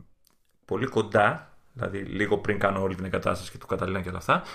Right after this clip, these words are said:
και τη δοκιμή με το Sidecar, ε, εκείνη, όλη τη μέρα δούλευα με duet.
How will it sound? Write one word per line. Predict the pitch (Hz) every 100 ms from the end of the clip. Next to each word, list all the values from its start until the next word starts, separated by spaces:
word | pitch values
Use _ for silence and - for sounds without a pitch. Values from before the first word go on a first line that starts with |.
| -
και | -
τη | - - 98
δοκιμή | 95 92 101
με | 98
το | 95 90
Sidecar, | 104 - 190
ε, | 175 165 156 143
εκείνη, | 135 170 170
όλη | - 143
τη | 135
μέρα | 175
δούλευα | 170 160 156 147
με | 123
duet. | 117 98